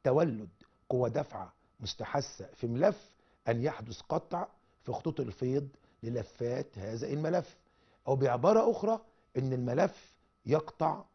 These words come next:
عدد متغير من خطوط الفيض. لكن أنا عايزك تفتكر حاجة، قوانين المحول،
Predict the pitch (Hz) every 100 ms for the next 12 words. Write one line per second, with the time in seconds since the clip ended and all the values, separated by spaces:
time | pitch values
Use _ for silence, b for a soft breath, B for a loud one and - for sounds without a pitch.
0 | _ _ _ 107 135 135 135 117 113 _
1 | _ - 123 - 113 131 131 127 127 120
2 | _ - 127 - 104 - - 92 - -
3 | _ _ b b b - 110 123 175 175
4 | 196 151 151 151 113 123 _ _ _ _
5 | _ _ _ _ _ _ 117 - 185 -
6 | - - 101 - _ _ _ _ _ _
7 | _ _ _ - 131 135 151 196 185 135
8 | - 143 156